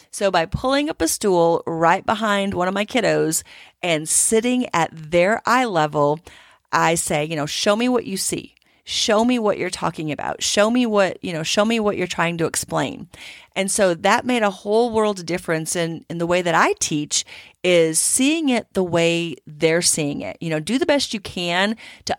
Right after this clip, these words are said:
understand what they're seeing and, you know, how they're interpreting what you're trying to teach them. So by doing that, it's, it's made them a better marksman, because ultimately, once they got really good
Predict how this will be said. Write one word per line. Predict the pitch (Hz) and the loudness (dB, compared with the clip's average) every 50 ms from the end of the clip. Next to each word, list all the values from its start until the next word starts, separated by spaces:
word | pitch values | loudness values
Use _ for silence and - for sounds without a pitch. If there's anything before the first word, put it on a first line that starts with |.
| _ - | _ 0
understand | 190 226 247 262 247 - - - 196 185 185 196 196 | 0 0 0 0 0 0 0 0 0 0 0 0 0
what | 175 156 - | -2 -2 -2
they're | - 165 156 151 156 170 170 180 202 220 | -6 -12 -8 0 2 4 4 6 4 4
seeing | 208 - - 208 190 185 185 180 185 185 185 - | 2 2 2 2 0 0 0 -2 -2 -4 -6 -6
and, | - 160 156 147 147 147 147 - - - | -6 -4 -4 -4 -4 -6 -8 -12 -12 -12
you | 160 165 | -10 -8
know, | 147 143 | -8 -8
how | - - 185 165 160 | -4 -2 0 0 0
they're | 156 156 151 185 208 254 294 | -2 -2 0 2 2 4 4
interpreting | 277 196 185 - - 185 165 - - 156 156 151 147 143 156 156 165 - - - - - - - | 2 0 -2 -2 -4 -4 -2 -2 -2 -2 0 0 0 0 -2 -4 -6 -10 -16 -20 -20 -20 -18 -12
what | 170 175 170 175 170 175 - 180 | -4 0 2 2 2 0 -2 0
you're | 196 226 247 | 0 0 0
trying | - - 170 160 151 156 | 0 0 -2 0 0 0
to | 165 | -2
teach | 170 - - 277 - - - | -4 -4 -4 -2 -2 -2 -2
them. | - 90 - - - _ _ _ _ - - - - - - - | -2 -4 -6 -8 -16 _ _ _ _ -20 -20 -20 -20 -20 -16 -10
So | - - 233 208 196 190 190 185 180 165 - - | -2 2 4 4 4 4 4 2 2 0 0 0
by | - 170 170 165 | 2 2 2 2
doing | 160 160 165 - 233 302 415 480 381 254 214 175 | 0 -4 -4 -2 0 2 2 4 2 2 0 0
that, | 170 170 165 - 147 151 160 180 190 - - | -2 -2 0 2 2 4 2 2 0 0 -2
it's, | 185 180 175 - - - - _ | -2 -2 -2 -4 -6 -6 -6 _
it's | - 170 170 - | -6 -6 -4 -6
made | 185 175 170 170 170 190 214 196 185 170 | -6 -4 -2 0 0 0 0 -2 -2 -2
them | 175 170 165 165 175 - - | 0 2 2 0 -2 -4 -4
a | - 165 160 156 | -4 -4 -4 -4
better | 151 - - _ - 170 165 170 185 196 202 208 226 240 247 - - | -6 -10 -12 _ 0 0 2 2 4 2 2 2 0 -2 -4 -8 -10
marksman, | 269 170 170 - - - - - - 247 233 247 262 311 349 370 _ - - - - - - - _ _ - | -8 -2 0 2 2 2 0 0 0 0 2 2 2 2 0 -2 _ -14 -20 -20 -20 -20 -20 -20 _ _ -6
because | 202 196 - 220 196 185 180 175 165 - - | -4 -2 0 2 2 4 4 2 2 2 2
ultimately, | - 208 277 277 - 285 262 196 - - - 180 165 170 175 | 2 2 2 2 2 0 2 0 0 -2 -2 -2 0 0 0
once | 170 170 170 190 202 - - | 0 0 0 0 0 -2 -2
they | 220 208 | 0 0
got | 196 185 175 170 165 - - - | 2 4 4 4 4 2 0 -6
really | 170 165 156 160 165 190 214 233 233 220 185 | -8 -8 -6 -4 -2 0 2 2 2 2 0
good | 175 160 151 196 226 226 190 165 160 156 | -2 -2 0 2 4 4 4 4 2 0